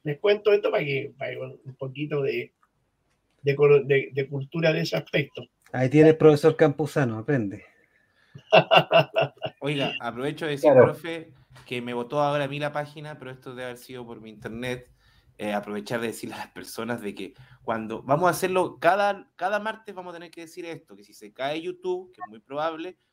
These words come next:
Speaker 3: vayan a Facebook o Twitter, que también estamos transmitiendo en eso, eh, en esas plataformas, y que también, bueno, queda, queda grabado esto.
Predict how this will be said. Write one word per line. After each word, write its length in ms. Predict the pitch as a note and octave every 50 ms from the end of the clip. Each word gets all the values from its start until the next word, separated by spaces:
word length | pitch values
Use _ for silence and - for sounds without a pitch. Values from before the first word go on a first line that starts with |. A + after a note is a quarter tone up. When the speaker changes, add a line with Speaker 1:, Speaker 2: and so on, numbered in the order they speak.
| _ _ _
Speaker 3:
vayan 240 | B2 B2+ C3 C3
a 80 | C3+ C3+
Facebook 420 | C3+ - E3 E3 E3 D#3+ - F3+ - -
o 80 | C3 C3
Twitter, 340 | - D#3+ F3 E3 F#3 F3+ -
que 100 | - D3
también 260 | C3+ B2 A#2+ C3+ C3+
estamos 220 | C3+ - D3+ D3
transmitiendo 440 | - D#3 D3+ D3 C#3+ D3 D3 D3 D3
en 60 | D3 D3+
eso, 380 | D#3+ D#3+ - - F#3 F3+ - _ _ _ _ _ _ _ _ _ _ _
eh, 240 | - B2+ C3+ C3+ C3+
en 100 | C3+ C#3+
esas 240 | C#3+ C#3+ D3+ D3+ C#3+
plataformas, 680 | - D3+ D3 C#3+ C#3+ C#3+ F3 F3 D#3+ D#3+ E3+ F#3 F#3 G3+ - _ _ _ _ _ _ _ _ _
y 240 | - D3+ E3+ F3+ -
que 160 | - F3+ E3
también, 320 | E3 D#3+ D#3 D#3+ E3+ F3 E3+
bueno, 260 | D3+ F3+ F3 F3 E3 -
queda, 360 | - D#3 D#3 D#3 D3+ C#3 -
queda 200 | - D3+ D3 C#3+
grabado 540 | C#3 C3+ C3+ C3 C3+ C#3+ C#3+ C#3+ C#3+ C#3 G#2+
esto. 140 | - -